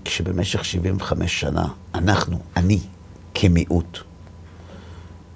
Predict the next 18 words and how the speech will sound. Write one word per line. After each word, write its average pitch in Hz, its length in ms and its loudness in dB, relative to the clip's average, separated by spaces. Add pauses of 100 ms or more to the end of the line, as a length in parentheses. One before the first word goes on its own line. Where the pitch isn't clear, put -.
(680)
אה, 76 500 0 (340)
בוא - 120 8
נגיד, 175 440 8 (560)
גם 175 120 10
אם 190 140 4
אני 160 140 8
לא 123 120 12
בסדר 110 540 8
בכל 98 300 4
מיני 98 160 4
דברים, 87 260 0
אבל 87 100 2
אני 131 240 6
כמיעוט, 98 600 2 (1300)
נושלתי 135 760 4 (1500)
פעם 151 240 4
אחר 131 220 0 (120)
פעם - 200 -4